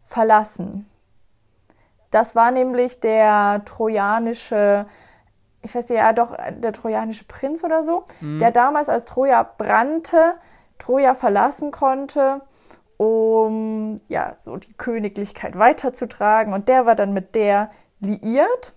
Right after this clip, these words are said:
Speaker 2: Mhm.
Speaker 1: und wurde aber von, ich weiß nicht mehr wem dazu gebracht, sozusagen das Ganze zu beenden. Und da hat sie sich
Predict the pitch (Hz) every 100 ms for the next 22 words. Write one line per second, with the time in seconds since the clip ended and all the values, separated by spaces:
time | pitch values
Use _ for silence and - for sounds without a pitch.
0 | - 151 165 208 - 226 226 285 294 247
1 | 262 262 247 233 - - 262 330 294 302
2 | 294 262 269 240 220 247 254 240 240 202
3 | 240 240 214 214 220 220 220 226 214 226
4 | 208 202 208 - 277 302 294 247 214 214
5 | 233 - 220 202 208 -